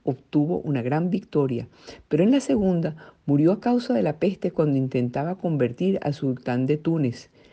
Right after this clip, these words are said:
Murió de disentería el veinticinco de agosto de mil doscientos setenta.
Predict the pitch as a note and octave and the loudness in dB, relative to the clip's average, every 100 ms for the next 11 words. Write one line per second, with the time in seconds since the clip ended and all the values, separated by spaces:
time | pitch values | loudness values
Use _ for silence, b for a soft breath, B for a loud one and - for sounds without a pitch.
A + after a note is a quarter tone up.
0 | B B - C#3 C#3+ D3+ F3+ F3 E3 C#3 | B B 0 4 4 4 2 0 2 0
1 | A#2+ A2+ A2+ C3 D3 B2 - C#3 C3 C3 | 0 -2 0 2 2 0 -4 -4 0 0
2 | B2 A#2+ - G3+ - A3 D#3+ F3 F3+ - | -2 -4 -2 -2 0 0 0 -2 -6 -2
3 | C3 C3 C3+ B2 A#2+ - B2 B2 B2+ - | 0 2 2 0 -2 -4 -6 -4 -6 -6
4 | B2+ A#2 A#2 - A#2+ | -4 -4 -4 -8 -14